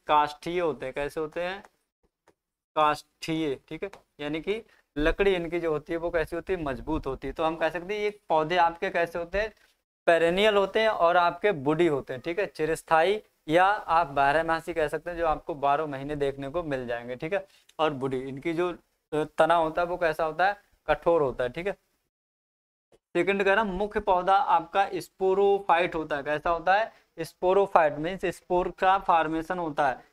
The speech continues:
ठीक है, जो जड़, तना एवं पत्तियों में विभेदित रहता है। जड़, तना और आपका पत्ती तीनों भागों में ये बटा रहेगा। थर्ड ऑर्डर, ऑर्डर आपका जेनलेट्स को छोड़कर, किसको छोड़कर, ऑर्डर जेनलेट्स को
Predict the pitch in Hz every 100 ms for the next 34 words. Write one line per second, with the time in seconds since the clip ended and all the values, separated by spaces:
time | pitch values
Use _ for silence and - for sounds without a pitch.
0 | _ 160 214 170 151 180 156 143 170 185
1 | - 165 175 170 170 208 - 160 - 175
2 | 175 175 185 170 139 143 143 165 175 156
3 | 151 160 147 147 156 - 156 160 160 165
4 | 156 - 196 226 - _ _ 147 - 170
5 | 139 - 151 165 156 143 147 156 147 185
6 | 214 _ - 135 151 175 151 135 135 135
7 | - 165 185 - _ _ _ _ - 165
8 | 180 214 170 - _ _ _ _ _ _
9 | _ _ _ - 156 165 190 180 170 185
10 | 180 208 - _ - 131 165 170 180 202
11 | - - 208 202 160 156 147 135 - 175
12 | 160 196 190 185 185 214 226 - _ _
13 | 156 160 185 208 139 135 165 165 170 170
14 | - - 131